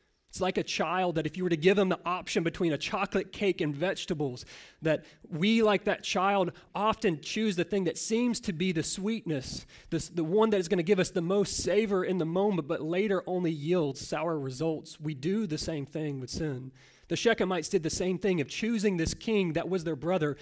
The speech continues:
that is only gonna yield sourness later. We do the exact same thing in our choices, that we seek to make anything else God or king besides God. You see that the human heart has this bent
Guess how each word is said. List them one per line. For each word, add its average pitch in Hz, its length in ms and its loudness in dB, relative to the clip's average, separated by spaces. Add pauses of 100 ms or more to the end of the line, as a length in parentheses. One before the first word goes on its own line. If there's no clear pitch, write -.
(160)
that 180 80 0
is 170 160 2
only 202 300 2
gonna 175 180 2
yield 156 400 0
sourness 151 580 -4
later. 139 400 -8 (440)
We 185 120 2
do 208 140 2
the 175 120 4
exact 160 400 0
same 185 200 2
thing 147 280 -2
in 151 80 -2
our 143 120 -4
choices, 139 480 -4
that 135 140 -4
we 147 100 -4
seek - 340 -4
to 160 80 -4
make 151 320 -4
anything 175 440 -4
else 143 400 -8 (340)
God 143 300 -4
or 139 80 -2
king 123 460 -6 (500)
besides 139 720 -10 (200)
God. 131 380 -16 (1300)
You 160 100 -6
see 190 140 0
that 156 80 -2
the 151 40 -4
human 180 280 0
heart - 320 -4
has 156 180 -4
this 143 100 -4
bent 143 560 -4